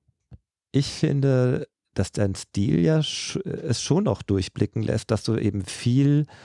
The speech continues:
auch für Magazine geschrieben hast, ähm, weil de-, deinen, dein Erzählstil ist halt im Grunde irre schnell. Ist, äh,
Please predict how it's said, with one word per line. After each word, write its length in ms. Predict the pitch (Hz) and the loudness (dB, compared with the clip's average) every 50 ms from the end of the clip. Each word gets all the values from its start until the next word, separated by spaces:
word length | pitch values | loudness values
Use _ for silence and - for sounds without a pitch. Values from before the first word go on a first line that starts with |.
| - - - - - - - | -20 -20 -20 -20 -20 -14 -6
auch 120 | - 107 107 | -4 -2 0
für 140 | - 123 107 | 0 0 2
Magazine 540 | 107 101 98 92 - - - 104 123 156 | 2 2 0 0 -2 0 0 0 2 2
geschrieben 480 | 165 196 - - - - 170 165 175 156 | 0 -2 -4 -4 -4 -4 -4 -2 0 0
hast, 380 | 165 196 226 - - _ - _ _ - - - - - - - _ _ - | 0 -2 -4 -8 -16 _ -20 _ _ -20 -20 -20 -20 -20 -20 -20 _ _ 0
ähm, 500 | 117 117 113 110 113 110 113 113 113 120 _ _ _ _ _ _ | 2 2 4 4 2 2 0 -2 -4 -6 _ _ _ _ _ _
weil 280 | - - - 95 98 104 | -12 -4 0 0 2 2
de-, 360 | - 117 - - 151 - - - _ _ _ - - - _ _ _ _ _ _ _ - | 2 0 -2 -4 -8 -14 -14 -16 _ _ _ -20 -20 -20 _ _ _ _ _ _ _ 0
deinen, 800 | - 104 104 104 101 101 101 101 101 - - - - - 101 95 | 2 2 2 2 0 0 -2 -4 -6 -6 -8 -8 -6 -8 -6 -2
dein 140 | - 101 104 | 0 0 2
Erzählstil 540 | 110 95 - - 107 98 110 120 - - - | 2 0 0 2 2 2 2 2 -2 -4 -4
ist 140 | - 113 - | -4 0 0
halt 180 | 104 101 - - | 0 -2 -2 -6
im 160 | - - 101 | -10 -10 -10
Grunde 360 | - - - 101 101 - - - _ _ | -6 -4 -2 0 0 -2 -4 -6 _ _
irre 260 | - 107 104 95 98 | 0 2 2 2 2
schnell. 460 | 95 - - - 85 80 80 78 - _ _ _ _ _ _ _ _ _ _ _ _ _ _ _ _ _ _ _ _ _ _ _ | 0 -2 -2 -2 -2 -2 -2 -4 -8 _ _ _ _ _ _ _ _ _ _ _ _ _ _ _ _ _ _ _ _ _ _ _
Ist, 320 | - - - - - - | -10 -10 -10 -8 -8 -6
äh, 80 | - - | -8 -8